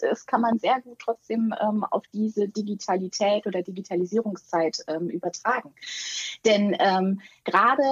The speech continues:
jetzt, wo es ja eine Flut von Informationen gibt, an Quellen, an, ähm, Möglichkeiten, aber auch, wie man, ähm, sein eigenes Leben gestalten möchte,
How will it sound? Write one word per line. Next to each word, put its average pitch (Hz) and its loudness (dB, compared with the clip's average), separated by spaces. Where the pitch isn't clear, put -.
jetzt, 208 0
wo 196 0
es 202 -8
ja 170 2
eine 214 2
Flut 302 2
von 262 2
Informationen 214 2
gibt, - -4
an 208 4
Quellen, 190 2
an, 196 2
ähm, 190 4
Möglichkeiten, - 2
aber - 2
auch, 180 4
wie 220 -2
man, 226 2
ähm, 208 2
sein 180 0
eigenes 202 0
Leben 254 2
gestalten 160 0
möchte, 240 0